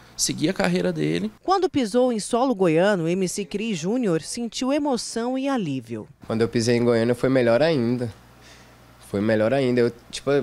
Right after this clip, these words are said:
Speaker 3: eu me perdi também, você entendeu? Eu tava meio perdido. Falei, nossa, tá muito atualizado, né? Dois anos é muito, muito tempo.
Speaker 2: Agora os planos são muitos. Na cela, nas Maldivas, Cristiano compôs várias músicas.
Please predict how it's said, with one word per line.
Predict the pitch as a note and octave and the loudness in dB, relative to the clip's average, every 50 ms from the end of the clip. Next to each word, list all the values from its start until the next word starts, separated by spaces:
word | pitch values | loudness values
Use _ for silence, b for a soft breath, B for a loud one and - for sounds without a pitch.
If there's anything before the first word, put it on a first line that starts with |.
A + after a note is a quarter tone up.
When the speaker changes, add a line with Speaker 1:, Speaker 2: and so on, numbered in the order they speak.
| - - | -2 -4
Speaker 3:
eu | - A2+ B2 | -6 -4 -4
me | B2+ | -2
perdi | A#2+ - C#3+ E3 G3 F3 D#3 D3 D#3+ E3+ | 0 2 2 2 2 0 2 2 2 2
também, | E3 F3 D3 C3+ C3 A#2 A2 G#2 G2 G2 | 2 2 2 4 4 2 2 2 0 -2
você | - A#2 | -2 -4
entendeu? | G#2+ G#2 A2 A#2+ C3+ B2 | -4 -2 0 0 0 2
Eu | A2 | 2
tava | - A2+ A2+ A2+ | 2 0 0 0
meio | A#2 A#2+ A#2+ | -2 -4 -6
perdido. | - - C#3 D#3 D3 B2+ A2 A#2 B2+ C#3 | -6 -6 -4 -4 -4 -6 -6 -8 -8 -8
Falei, | C#3 - C3 B2+ A#2 | -10 -10 -10 -10 -8
nossa, | A#2+ A#2 B2 C3 B2+ A#2+ - - - - - | -8 -6 -6 -8 -8 -10 -12 -16 -18 -8 -6
tá | A2 A2 | -4 -2
muito | A2+ A2+ A2+ - | -2 -2 -2 -2
atualizado, | C3 - C#3 C#3 D3+ D3 A#2+ G2+ A2+ A2+ B2+ B2+ B2 | -2 0 0 0 0 0 0 0 0 0 0 0 -2
né? | A#2+ A#2 A#2 A#2 A#2 - B B B B B B B - | -2 -2 -2 -2 -4 -8 B B B B B B B 0
Dois | G2+ A2 A2+ A2 G#2+ G#2+ A#2 | 2 2 4 4 2 2 2
anos | A2 A#2 A#2+ B2 A#2+ B2+ | 2 2 2 0 2 2
é | B2+ B2+ B2+ B2 A#2+ | 4 4 4 4 2
muito, | A#2+ A#2 A#2 C3+ C#3 - - | 2 0 0 -2 -4 -4 -4
muito | A#2+ A2+ A#2 A#2+ - - | -2 -2 -2 -4 -4 -4
tempo. | - G#2+ A2 A#2+ A#2+ - - - - - B B B B B B B | -2 -2 0 -2 -2 -4 -10 -18 -20 -20 B B B B B B B
Speaker 2:
Agora | - F3 G3+ F#3+ G#3 A3+ A3 | -10 -8 -4 -2 0 0 0
os | A3+ - | -2 -6
planos | - - A#3+ B3+ C4+ C4+ C4 C4 B3+ - | -4 -2 0 0 2 0 0 -2 -4 -4
são | - D#4+ E4 | -4 -4 -4
muitos. | D#4 C4 C4 C4 B3 G#3+ F3+ - - B2+ A#2 - - | -2 -2 0 0 0 0 -2 -4 -8 -8 -8 -10 -10
Na | D3+ D#3 D#3+ D#3 D#3 | -8 -4 -4 -4 -4
cela, | - - G#3+ A3 B3 C4+ B3 | -2 -2 0 2 2 2 2
nas | G#3 G3 F3+ E3 | 2 0 0 0
Maldivas, | F#3 F3 D#3+ D3+ D#3 E3 A#3 C4+ C#4 A#3+ C#4 C4+ C4+ - - | 0 0 0 -2 -2 -2 -2 -2 0 2 2 2 2 0 -2
Cristiano | - C#4+ D4+ D#4+ - - - B3 B3 B3+ C#4 C#4 C4+ | -4 -4 -4 -4 -4 -2 -2 0 0 0 0 -2 -2
compôs | - C4 A#3+ A3 - A3+ A#3 B3 B3+ G3+ F#3+ | -2 -4 -4 -2 0 0 2 2 0 -2 -4
várias | E3+ F#3 G#3 B3 D4+ D#4 D4 C#4+ G#3 | -2 2 2 2 2 2 2 0 0
músicas. | F#3 F#3 F3 F3 D#3+ C3 C3+ - - B2 A2 - - | -2 -4 -4 -4 -4 -6 -8 -10 -10 -10 -10 -10 -12